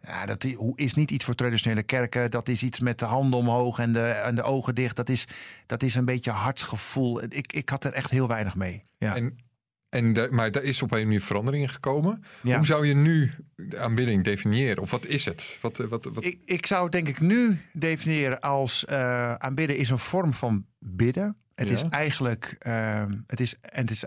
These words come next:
Speaker 1: tegelijkertijd ook een liefdesrelatie tussen jou en God. Dus het is
Speaker 2: Ja.
Speaker 1: eigenlijk met woorden, eh, vertellen aan God wat hij voor jou betekent. Dat zie je
Speaker 2: Dus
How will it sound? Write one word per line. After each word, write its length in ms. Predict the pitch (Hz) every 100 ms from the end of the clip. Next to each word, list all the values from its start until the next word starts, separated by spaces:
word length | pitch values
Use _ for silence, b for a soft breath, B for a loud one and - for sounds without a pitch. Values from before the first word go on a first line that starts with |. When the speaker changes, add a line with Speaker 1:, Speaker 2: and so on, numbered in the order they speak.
| -
Speaker 1:
tegelijkertijd 460 | - 127 123 120 113
ook 80 | 123
een 100 | 117
liefdesrelatie 720 | 113 143 147 131 127 120 -
tussen 240 | - 117 117
jou 180 | 113 107
en 60 |
God. 300 | 104 208 -
Dus 180 | - 123
het 80 | 110
is 60 | 101
Speaker 2:
Ja. 60 |
Speaker 1:
eigenlijk 280 | 170 175 131
met 300 | 123 92 95
woorden, 480 | 131 175 190 196 185 B B B B B B
eh, 160 | - 117
vertellen 640 | 131 - 143 139 135 131 _ _ -
aan 180 | 139
God 300 | 135 131 135
wat 140 | - 120
hij 220 | 120 120
voor 100 | -
jou 140 | 120
betekent. 600 | 110 117 104 - 98 - - _
Dat 180 | - 117
zie 100 | 151
je 60 |
Speaker 2:
Dus 120 | 139